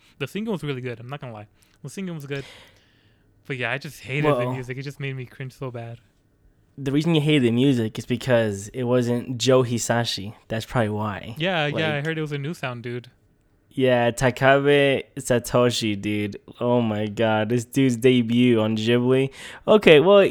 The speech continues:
Speaker 2: he also did a, Open Poppy Hill, and that was good. So, I mean, fuck, dude. I mean, imagine being a guy having to do Ghibli music, dude.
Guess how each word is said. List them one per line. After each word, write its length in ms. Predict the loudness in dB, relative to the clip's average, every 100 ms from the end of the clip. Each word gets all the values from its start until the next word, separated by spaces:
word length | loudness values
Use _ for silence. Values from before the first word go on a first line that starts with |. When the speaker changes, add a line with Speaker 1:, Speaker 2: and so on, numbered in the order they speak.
| 0
Speaker 2:
he 280 | -8 -2 0
also 280 | 0 -2
did 240 | -2 -2 -2
a, 80 | -4 _ _
Open 240 | 0 2 4
Poppy 340 | 4 4 2
Hill, 440 | 2 2 2 0 -4
and 100 | -4
that 80 | -2
was 160 | -2
good. 400 | 0 2 2 0 -8 _ _ _ _
So, 340 | -2 -2 -2 -6 -6
I 120 | -2
mean, 400 | 0 0 -2 -6 _ -20
fuck, 480 | -8 -4 -4 -6
dude. 340 | -10 -8 -8 -10 -12 0
I 20 |
mean, 300 | 4 4 2 -8 -20 -20 _ _ _ 4
imagine 560 | 6 8 8 8 4
being 300 | 4 2 2
a 100 | 2
guy 380 | 0 0 -2 -4
having 320 | 2 2 4
to 100 | 2
do 180 | 2 0
Ghibli 460 | 2 2 4 4 2
music, 460 | 0 -2 -6 -8
dude. 300 | -6 -4 -6